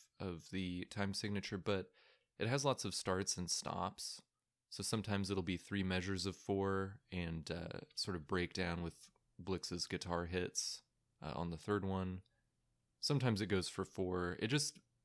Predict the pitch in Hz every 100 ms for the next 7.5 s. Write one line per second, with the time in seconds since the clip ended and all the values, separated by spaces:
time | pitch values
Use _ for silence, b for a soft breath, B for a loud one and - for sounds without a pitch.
0 | - 80 - 90 135 123 92 - 101 98
1 | 92 92 85 87 - 87 - 76 - 98
2 | - 90 90 90 90 85 - _ _ _
3 | _ _ - 95 90 92 92 - 95 98
4 | 90 85 85 - 87 87 85 87 82 85
5 | 85 95 87 85 - 90 87 87 87 -
6 | 82 87 87 92 87 92 104 95 - 65
7 | - - - -